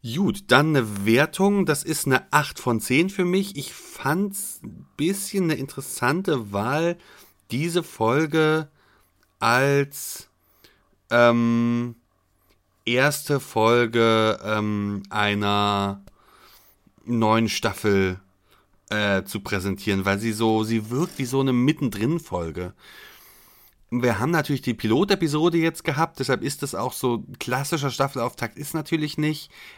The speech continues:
Ähm, fand ich ein bisschen wild.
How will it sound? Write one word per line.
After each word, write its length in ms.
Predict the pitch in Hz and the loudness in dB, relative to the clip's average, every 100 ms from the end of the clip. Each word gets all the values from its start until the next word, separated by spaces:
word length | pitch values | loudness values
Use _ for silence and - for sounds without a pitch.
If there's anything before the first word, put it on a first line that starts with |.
| - | -12
Ähm, 560 | - 117 123 120 117 110 - | -8 -4 -2 0 0 -2 -2
fand 240 | 120 147 | 0 0
ich 140 | 151 | -2
ein 20 | 131 | -6
bisschen 560 | 139 127 107 98 101 | -4 -2 0 -2 -2
wild. 480 | 107 143 196 196 | 0 2 2 0